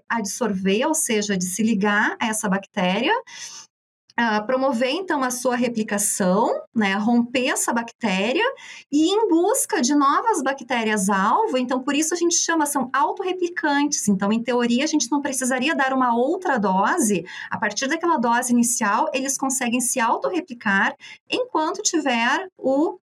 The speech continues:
organismo-alvo, no caso, a bactéria específica, certo? E eu comentei essa, a esse respeito, então, de infecção das bactérias. Então, os bacteriófagos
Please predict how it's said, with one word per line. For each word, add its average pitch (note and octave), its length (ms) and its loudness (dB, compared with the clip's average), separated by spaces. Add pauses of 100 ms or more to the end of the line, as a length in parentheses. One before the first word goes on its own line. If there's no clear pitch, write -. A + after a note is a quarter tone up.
organismo-alvo, C4 960 2
no F3+ 100 4
caso, F#3 260 0
a - 20 0
bactéria G3+ 680 -2 (320)
específica, A#3 960 -2 (260)
certo? A#3 600 -2 (760)
E C#4+ 120 2
eu E4 80 0
comentei A4 500 0
essa, F#4 480 0
a C#4 140 -2
esse C#4+ 180 -4
respeito, C4+ 540 -2
então, C#4+ 240 0
de D4 100 2
infecção D#4+ 840 -2
das E4+ 180 0
bactérias. C4 1040 -2
Então, C4 720 0
os B3 160 0
bacteriófagos C#4 1040 0